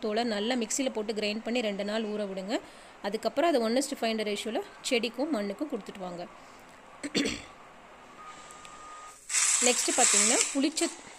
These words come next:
மோரும் கொஞ்சோண்டு ஒரு கைப்பிடி பூண்டோட தோலும் இதையும் நல்லா ஊற வச்சு ஒன் இஸ்டு ஒன் ரேஷியோல தண்ணியோட கலந்து செடிகளுக்கு கொடுத்துட்டு வரலாம். இதுல sulphur content அதிகம். Next பார்த்தீங்கன்னா,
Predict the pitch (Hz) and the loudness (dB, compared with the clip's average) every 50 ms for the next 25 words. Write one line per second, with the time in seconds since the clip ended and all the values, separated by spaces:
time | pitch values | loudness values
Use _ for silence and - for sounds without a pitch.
0 | - - - - - - 214 214 233 247 254 240 240 302 508 571 - - - - | -10 -8 -4 0 2 6 8 10 10 10 10 8 6 4 4 2 -2 -8 -10 -12
1 | - - - - 240 240 247 240 226 247 233 240 254 359 302 233 226 220 - - | -12 -10 -4 -2 0 2 2 2 2 2 4 4 2 2 2 2 2 0 0 0
2 | 214 208 - - 208 254 349 - - - - - - 269 277 277 247 240 220 202 | -2 -2 -2 -2 0 2 2 4 4 2 2 0 2 2 2 4 4 4 2 0
3 | 190 - - 190 185 185 185 - - - - - - - - 214 233 240 302 381 | -2 -4 -6 -6 -6 -6 -6 -8 -10 -10 -10 -10 -6 -4 -4 -2 2 2 4 4
4 | 359 285 233 220 233 262 302 294 254 247 262 254 240 220 208 185 - - - 320 | 4 4 4 4 4 4 4 4 4 4 4 4 2 2 0 -2 -2 -2 -2 -2
5 | - - 220 226 247 269 330 349 349 262 240 233 233 240 208 202 208 202 - - | -2 -2 0 2 2 2 2 2 2 0 2 2 0 0 0 -2 -2 -2 -2 -2
6 | 262 277 - 220 202 214 220 226 226 220 214 - 196 190 196 233 349 - - 277 | -4 -2 -2 -2 -2 -2 -2 0 0 -2 -2 -4 -6 -4 -2 -2 -2 0 0 0
7 | 240 220 220 202 196 175 - 359 415 - 285 208 202 208 - 202 190 185 185 180 | 0 0 0 -2 -4 -2 -2 -2 -2 -2 -2 -4 -4 -6 -6 -4 -4 -4 -4 -4
8 | 180 175 - - - - - - - - - 214 233 269 403 427 - - - - | -6 -8 -10 -12 -18 -20 -20 -20 -12 -8 -2 2 4 4 4 2 0 -6 -12 -8
9 | - - 254 247 269 - 302 269 - 226 202 180 165 175 180 - - 233 - - | 0 2 2 2 4 2 0 -2 0 -2 -4 -4 -4 -6 -4 -4 -4 -4 -4 -6
10 | - 190 170 170 180 175 180 165 - - - - - - - - - - - - | -8 -8 -8 -8 -8 -8 -8 -10 -8 -8 -6 -4 -4 -4 -4 -4 -4 -4 -2 -4
11 | - - 226 233 240 240 - - - 320 - 233 214 - 196 190 190 208 277 | -4 -2 2 2 2 2 2 0 -2 0 0 0 0 -2 -4 -4 -2 -2 -2